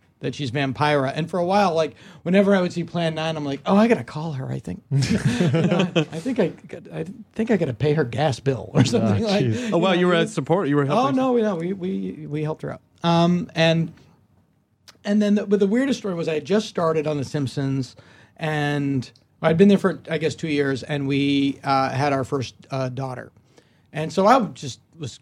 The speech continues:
Speaker 1: crushed with ti-, you know, I've got a baby and a day job, and, um, Mila, uh, calls me or writes me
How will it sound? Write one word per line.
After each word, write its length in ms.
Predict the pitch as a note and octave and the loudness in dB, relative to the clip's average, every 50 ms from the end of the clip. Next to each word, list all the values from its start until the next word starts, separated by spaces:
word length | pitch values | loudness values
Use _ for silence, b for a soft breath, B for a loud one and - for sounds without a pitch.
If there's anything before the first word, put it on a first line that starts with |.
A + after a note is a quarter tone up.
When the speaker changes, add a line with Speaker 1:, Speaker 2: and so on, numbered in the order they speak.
| _ _ | _ _
Speaker 1:
crushed 440 | - - D3 A#2+ - - - - - | -12 -10 -10 -10 -10 -14 -18 -18 -18
with 160 | - B2+ A#2+ - | -18 -18 -12 -10
ti-, 220 | - B2 - C#3+ | -12 -8 -6 -6
you 60 | C3+ | -6
know, 120 | B2+ A#2+ A#2+ | -4 -6 -6
I've 240 | B2+ C3 C3 B2 B2 | -6 -6 -8 -6 -6
got 120 | C3 B2 | -6 -8
a 40 | B2 | 0
baby 580 | B2 D3+ E3 F3 E3+ E3 D#3+ D3+ C#3+ C#3 B2+ b b b b b b _ | 2 4 4 4 4 2 0 2 0 0 -2 b b b b b b _
and 180 | C#3+ C#3 C#3 | -6 -6 -6
a 80 | B2+ A#2 - - _ - - | -6 -8 -12 -18 _ -18 -4
day 240 | C3 C3+ E3+ F3 E3+ | 2 6 6 6 6
job, 540 | E3 D3 D#3+ D3+ D3 D3 D3 D3 C#3 C3+ B2 b b b b b b b b b _ | 4 2 2 4 4 4 4 2 0 -4 -8 b b b b b b b b b _
and, 420 | - C#3+ C#3+ D3 C#3 C#3 C#3 C3+ C3+ - | -6 -4 -2 -2 -2 -2 -4 -6 -10 -8
um, 480 | D#3 D3 C#3 C3 C3 C3 C3+ C3 C3+ - - _ _ _ _ _ _ _ _ _ _ | -4 -2 0 0 0 -2 -4 -6 -8 -10 -16 _ _ _ _ _ _ _ _ _ _
Mila, 600 | F#3 D#3 D3 D3 D3 D3 D3 D#3 D#3+ D#3 D3+ D3+ | -10 -8 -2 0 2 4 4 4 4 4 4 4
uh, 480 | C#3+ C#3+ D3 C#3+ C#3 C3+ C3+ C3+ C#3 C3+ - - _ _ _ _ _ D3 C#3+ | 2 2 2 2 2 2 2 0 -2 -6 -10 -16 _ _ _ _ _ -14 -4
calls 280 | - - E3+ G3 F#3+ | 0 4 4 4 6
me 240 | E3 G3 F#3+ F#3 F3+ D#3+ | 6 4 4 4 4 2
or 180 | D3 C#3 C3+ | 2 2 2
writes 300 | C3+ C#3 D3+ D#3 - - | 2 0 0 -2 -2 -4
me 260 | C#3+ D3 D3 D3+ D3 | -4 -4 -4 -4 -6